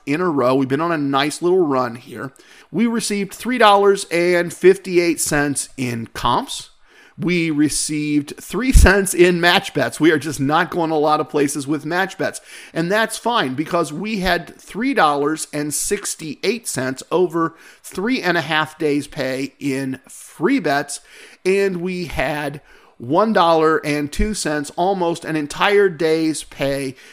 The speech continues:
in gifts. And if you're sitting there and you're thinking, "Well, you know, T R G, that's really not a lot in gifts. That's really not very much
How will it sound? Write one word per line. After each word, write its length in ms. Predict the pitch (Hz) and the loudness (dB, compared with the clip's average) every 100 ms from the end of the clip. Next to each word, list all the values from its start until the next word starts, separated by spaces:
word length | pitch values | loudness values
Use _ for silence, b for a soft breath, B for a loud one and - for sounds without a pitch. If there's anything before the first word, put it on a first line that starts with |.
| B - | B -4
in 440 | 143 143 139 123 | 0 0 0 -4
gifts. 520 | 113 143 - - - - B B B - | -4 -6 -8 -10 -10 -10 B B B -4
And 360 | 156 156 151 156 | -2 0 0 0
if 240 | 165 160 | -2 0
you're 120 | 160 | -2
sitting 300 | 151 247 277 | -2 0 0
there 100 | 247 | 0
and 80 | 202 | 0
you're 100 | 185 | -2
thinking, 460 | 180 185 185 165 - | 0 -2 -2 -4 2
"Well, 140 | 185 | 4
you 200 | 180 160 | 4 4
know, 760 | 160 240 311 240 147 147 180 - _ - | 2 2 2 4 2 0 -4 -16 _ -6
T 200 | - 185 | 2 4
R 180 | 156 143 | 6 2
G, 580 | 123 135 113 107 170 - - | 0 -4 -4 -6 -10 -12 -6
that's 240 | 247 - | -6 0
really 160 | 214 156 | 0 2
not 220 | 143 131 | 2 0
a 20 | |
lot 280 | 123 139 113 | 0 2 0
in 180 | 120 113 | -2 -6
gifts. 800 | 110 170 180 170 - - - - _ | -2 0 0 -2 -10 -16 -16 -16 _
That's 260 | - 233 - | 2 2 4
really 140 | 202 | 2
not 220 | 165 139 123 | 4 2 2
very 240 | 147 131 | 0 0
much 720 | 120 196 180 135 160 - - | 0 0 2 0 -2 -6 -16